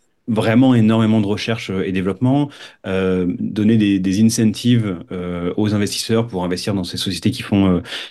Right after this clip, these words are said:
qui font beaucoup plus de recherche. Donc, euh, voilà, je sais pas s'il y a eu une analyse particulière à, à donner. Euh, je me, je me garderai bien de, de, de donner en tout cas, euh, un, un avis très tranché, mais, euh, je pense qu'il y a toujours, enfin, ça, ça reste un secteur qui est dynamique, même s'il est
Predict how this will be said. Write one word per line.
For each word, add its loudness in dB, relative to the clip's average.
qui -6
font 4
beaucoup 4
plus 2
de 2
recherche. 0
Donc, -2
euh, 0
voilà, 2
je 0
sais -4
pas 2
s'il 2
y 4
a 4
eu 4
une 2
analyse 2
particulière -4
à, 2
à 0
donner. 4
Euh, 0
je -4
me, 0
je -4
me 2
garderai 0
bien 2
de, 0
de, 0
de -4
donner 0
en -2
tout -8
cas, -2
euh, -2
un, -8
un 2
avis 0
très -2
tranché, 2
mais, 4
euh, 2
je -6
pense 0
qu'il 0
y -4
a -14
toujours, 0
enfin, -10
ça, -12
ça -6
reste -4
un -8
secteur -6
qui -4
est -4
dynamique, 4
même -2
s'il -4
est -4